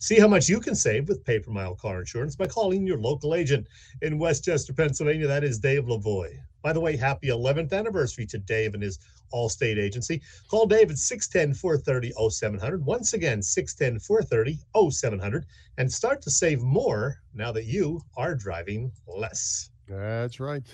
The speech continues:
Speaker 2: Hey, Chet, winter activities, speaking of that, being in the cold, you might need to warm up. So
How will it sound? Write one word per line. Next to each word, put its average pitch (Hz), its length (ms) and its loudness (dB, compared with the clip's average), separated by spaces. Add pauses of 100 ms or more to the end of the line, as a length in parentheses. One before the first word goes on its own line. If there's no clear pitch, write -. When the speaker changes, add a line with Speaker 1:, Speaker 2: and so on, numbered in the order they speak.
(160)
Speaker 2:
Hey, 247 200 8
Chet, 202 440 2
winter 220 320 4
activities, 190 720 0
speaking 151 420 -4
of 139 60 0
that, 160 320 0
being 156 220 -2
in 147 80 -4
the 131 60 -8
cold, 175 360 0
you 170 80 -4
might 202 240 -4
need 196 200 -6
to 180 100 6
warm 165 420 2
up. 180 320 2
So 127 380 -4